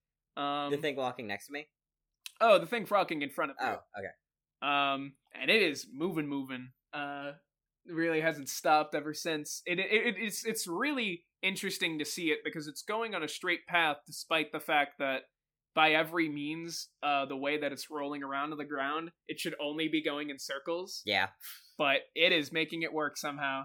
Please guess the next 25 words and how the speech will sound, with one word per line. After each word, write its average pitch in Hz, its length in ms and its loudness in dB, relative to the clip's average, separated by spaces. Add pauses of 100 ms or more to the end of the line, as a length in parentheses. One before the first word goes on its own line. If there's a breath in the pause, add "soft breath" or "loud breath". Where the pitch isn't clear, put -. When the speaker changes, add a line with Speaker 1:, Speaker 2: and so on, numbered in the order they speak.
Speaker 2:
That 226 140 4
is 113 140 -2
impressive. 104 640 -4 (440)
Speaker 1:
Really 143 320 2
impressive. 135 500 -2
Speaker 2:
Uh, 110 220 2 (180)
is 117 140 -10
it 120 120 -12
rolling 117 220 -10
away 95 220 -10
from 123 100 -18
us 120 140 -16
or 87 120 -18
towards 82 200 -20
us? - 180 -20 (560)
Speaker 1:
Just 320 280 0
away, 170 500 8 (200)
but 240 160 6
it 226 180 2
doesn't 180 260 0
ever 156 180 0
go 147 220 -2
too 143 300 -10
far. - 800 -12
Um, 147 420 0